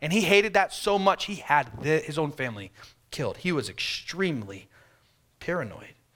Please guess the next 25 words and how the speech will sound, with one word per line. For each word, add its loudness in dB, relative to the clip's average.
And -2
that 4
shouldn't -6
surprise -6
us. -10
It -4
shouldn't 4
surprise 4
us -6
that -4
Herod 4
is -8
threatened, 0
that -6
he's -4
troubled, 2
that 2
he's -8
paranoid, 2
especially -2
at -8
the -6
birth -2
of -12
Jesus, 0